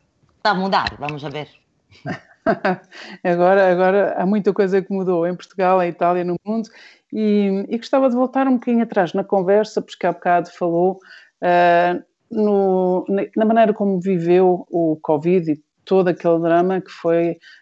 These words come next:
Speaker 2: assistir, eh, a, àquelas, às mortes, aos enterros, aos, aos, aos funerais sem ninguém. E, e, de facto, foi dificílimo enquanto italiana, como, como enquanto cidadã, enquanto cidadã do mundo, mas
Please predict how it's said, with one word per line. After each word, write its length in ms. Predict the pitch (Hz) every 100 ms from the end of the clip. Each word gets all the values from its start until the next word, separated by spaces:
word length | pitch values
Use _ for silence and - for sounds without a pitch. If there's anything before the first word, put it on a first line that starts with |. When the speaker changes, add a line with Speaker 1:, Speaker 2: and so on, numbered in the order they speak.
| -
Speaker 2:
assistir, 600 | 165 - - 180 180 175
eh, 60 | 156
a, 600 | 147 147 151 156 165 170
àquelas, 520 | 160 165 156 151 151
às 220 | 151 165 151
mortes, 400 | 160 165 160 156
aos 120 | 160
enterros, 460 | 156 170 170 151
aos, 220 | 156 156 - - - - -
aos, 260 | 165 160 160
aos 180 | 160
funerais 480 | - 175 170 170 170
sem 180 | - 170
ninguém. 420 | 165 160 180 190 - _ _ _ -
E, 320 | 190 185 185 -
e, 100 | 185
de 100 | -
facto, 300 | 214 202 -
foi 320 | - 196 185
dificílimo 800 | 170 190 - 185 - 196 180 165
enquanto 300 | 156 156 151
italiana, 580 | 156 160 160 160 160 160
como, 420 | 147 156 147 - 208 -
como 180 | 160 165
enquanto 340 | 151 156 151
cidadã, 760 | - - 170 156 170 185 147
enquanto 320 | 147 147 147 -
cidadã 460 | 165 160 160 180
do 120 | 170
mundo, 300 | 170 180 185 185
mas 200 | 175